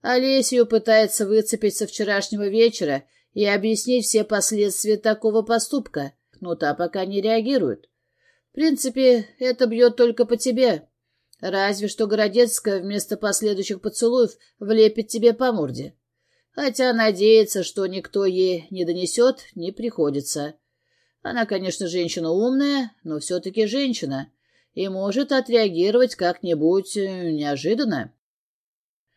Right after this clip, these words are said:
«Дэн, она меня порвет за такую подставу»,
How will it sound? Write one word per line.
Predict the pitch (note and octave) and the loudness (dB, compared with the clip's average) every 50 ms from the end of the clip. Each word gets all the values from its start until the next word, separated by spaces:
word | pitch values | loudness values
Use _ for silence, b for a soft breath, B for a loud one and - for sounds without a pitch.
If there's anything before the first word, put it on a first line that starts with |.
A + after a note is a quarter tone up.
| _ _ _ _ - | _ _ _ _ -10
«Дэн, | D3 C#3+ F3 G3+ A3 G#3+ F3 F3 | -6 -2 2 4 4 4 4 2
она | E3+ E3+ F#3 F#3 | 0 0 -2 -2
меня | F#3+ G3+ G#3 G3+ | -2 -2 -2 0
порвет | G3+ - A3 G3+ F#3 E3+ E3 F#3+ G#3 G3 | 2 2 2 2 2 2 2 2 0 0
за | A#3+ A3 | 0 0
такую | C4+ C4 B3+ C#4+ C#4 A#3 | 0 0 0 0 -2 0
подставу», | C4+ C4 A#3 - - - - G#3 D#3+ C3+ C#3 C3+ - _ | 0 0 0 -2 -4 -2 0 0 0 0 -2 -6 -10 _